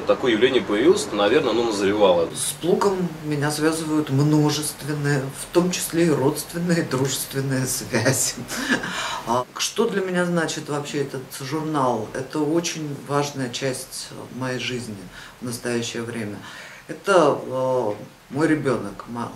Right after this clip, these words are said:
Speaker 2: наши дети, так сказать, дети нашего поколения, которые оказались в достаточно сложной ситуации. Ну, не такой сложной, как мы оказались, <laughs> разумеется, вам уже полегче. Но, тем не менее, все равно ситуация, конечно,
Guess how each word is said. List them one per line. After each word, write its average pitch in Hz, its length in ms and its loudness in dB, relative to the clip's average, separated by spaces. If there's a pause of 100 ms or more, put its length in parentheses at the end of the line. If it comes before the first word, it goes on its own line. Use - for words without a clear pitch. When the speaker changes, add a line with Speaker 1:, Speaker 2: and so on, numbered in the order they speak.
(140)
Speaker 2:
наши 135 360 -2
дети, 135 500 -4
так 98 140 -10
сказать, 104 300 -8
дети 131 220 -8
нашего 123 380 -4
поколения, 120 720 -6 (580)
которые 151 580 0
оказались 143 500 -2
в 139 80 -12
достаточно 151 500 -2
сложной 127 500 -4
ситуации. 117 600 -8 (160)
Ну, 233 80 -2
не 254 60 2
такой 247 280 2
сложной, 131 360 -4
как 113 260 -12
мы 240 140 0
оказались, 117 760 -8
<laughs> - 280 -14
разумеется, 226 920 6
вам 196 320 0
уже 170 180 -2
полегче. 170 580 -2 (420)
Но, 160 100 -4
тем 208 220 -2
не 196 80 -4
менее, 175 320 -2
все 156 160 -6
равно 143 300 -2
ситуация, 131 480 -6
конечно, 117 560 -8